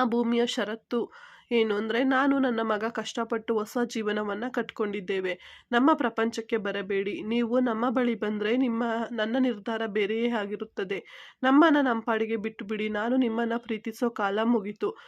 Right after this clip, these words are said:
ಇನ್ನು ಏನಿದ್ರು ದ್ವೇಷ ಅಷ್ಟೇ ಎಂದು ಭೂಮಿಕಾ ಗೌತಮ್ಗೆ ಹೇಳಿದ್ದಾಳೆ. ಗೌತಮ್ ಅಂದ್ಕೊಂಡಿರೋದೇನು ಅಂತ ನೋಡೋದಾದ್ರೆ, ಶಕುಂತಲಾ ವಾರ್ನ್ ಮಾಡಿದ್ದಾಳೆ. ಹೀಗಾಗಿ ಭೂಮಿಕಾ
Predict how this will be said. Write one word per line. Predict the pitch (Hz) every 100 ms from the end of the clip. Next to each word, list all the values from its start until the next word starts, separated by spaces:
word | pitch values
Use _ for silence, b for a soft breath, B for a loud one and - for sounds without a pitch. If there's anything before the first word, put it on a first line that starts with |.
| B B
ಇನ್ನು | 262 277 330
ಏನಿದ್ರು | 302 247 247 247 226
ದ್ವೇಷ | 208 214 214 233
ಅಷ್ಟೇ | 202 - 214
ಎಂದು | 208 240
ಭೂಮಿಕಾ | 208 226 208 202
ಗೌತಮ್ಗೆ | 208 208 190 185 196 262
ಹೇಳಿದ್ದಾಳೆ. | 254 214 196 175 190 190 - B B B -
ಗೌತಮ್ | 262 302 339 294
ಅಂದ್ಕೊಂಡಿರೋದೇನು | 269 233 233 233 214 214 202 208 208
ಅಂತ | 214 214
ನೋಡೋದಾದ್ರೆ, | 247 226 196 185 190 185 220 339 - _ _ _ _ _ _ 254
ಶಕುಂತಲಾ | 262 254 294 302 247 247
ವಾರ್ನ್ | 226 220 233
ಮಾಡಿದ್ದಾಳೆ. | 202 202 175 196 190
ಹೀಗಾಗಿ | 202 208 208 202 214
ಭೂಮಿಕಾ | 220 240 262 240